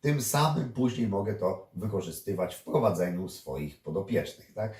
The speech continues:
Których mam bardzo, bardzo, e, dużo. I tak, łyczek tej przepysznej kawusi jeszcze raz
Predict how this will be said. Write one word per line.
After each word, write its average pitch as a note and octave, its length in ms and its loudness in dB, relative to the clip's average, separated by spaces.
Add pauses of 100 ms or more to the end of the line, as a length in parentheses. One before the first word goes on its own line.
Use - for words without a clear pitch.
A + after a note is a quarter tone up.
(200)
Których E2+ 260 -4
mam D2+ 220 -4
bardzo, D2 340 -2
bardzo, A#1+ 500 -10 (240)
e, C2+ 560 -4
dużo. E2 420 -6 (460)
I A#2+ 120 -2
tak, - 280 2 (340)
łyczek E3+ 460 4
tej C3 160 2
przepysznej C3 500 -2
kawusi A2+ 420 2
jeszcze F#2+ 320 0
raz D#3 440 2